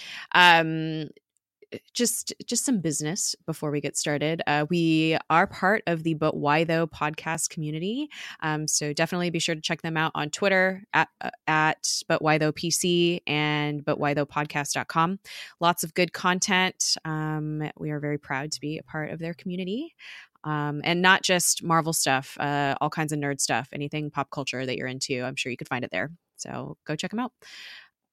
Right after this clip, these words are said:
And then also, if you're not caught up on shield, it's on Netflix through season five. Um, if you're not caught up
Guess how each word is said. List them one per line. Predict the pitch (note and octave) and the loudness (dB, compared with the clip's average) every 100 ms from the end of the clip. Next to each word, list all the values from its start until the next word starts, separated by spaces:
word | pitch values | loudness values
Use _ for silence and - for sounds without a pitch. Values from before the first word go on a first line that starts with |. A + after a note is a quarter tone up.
| _ - | _ 2
And | A3+ | 4
then | G3+ | 8
also, | F#3+ G3 G#3 F#3 F3+ F#3 | 8 10 10 10 10 6
if | E3 - | 2 2
you're | E3 | 4
not | E3 | 4
caught | - E3+ E3 | 4 4 4
up | D#3+ | 2
on | D#3+ | 0
shield, | E3 - F#3+ F3+ F3 E3+ E3+ E3 | 2 2 4 4 4 4 2 0
it's | D3 D3+ | -2 -2
on | D#3 D3+ D3+ | 0 0 2
Netflix | D#3 - D#3+ D3+ - | 0 0 0 0 -2
through | D3+ | -4
season | - C#3+ C#3+ | -2 0 -2
five. | D3 - F#3+ F#3 F#3 F#3 F#3+ F#3 - | -2 4 4 6 4 0 -2 -4 -2
Um, | D#3 D3 C#3+ C#3+ C#3+ C#3+ - | 0 2 0 -2 -4 -6 -8
if | - | -8
you're | C#3+ | -8
not | B2 | -6
caught | - C#3+ | -4 0
up | C#3 | 0